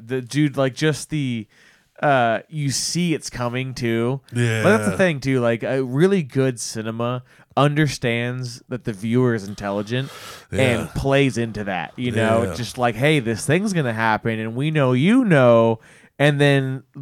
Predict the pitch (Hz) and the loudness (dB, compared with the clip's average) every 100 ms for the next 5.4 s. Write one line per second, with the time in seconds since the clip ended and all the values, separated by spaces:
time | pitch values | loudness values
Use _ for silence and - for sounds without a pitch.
0 | 123 135 139 160 139 139 139 151 147 147 | -6 -4 2 4 4 4 6 4 2 2
1 | 143 143 156 170 151 131 127 117 110 110 | 0 0 0 0 0 0 0 0 0 -2
2 | 117 120 110 110 107 110 107 101 101 98 | -2 -6 -6 -6 -4 -2 -2 -2 -2 -2
3 | 104 - 104 117 117 110 101 95 95 90 | -6 -2 0 0 0 -2 -2 -4 -8 -6
4 | 92 90 82 - 82 82 80 80 73 87 | -6 -6 -8 -8 -8 -6 -6 -8 -12 -12
5 | 80 78 78 76 | -12 -10 -10 -12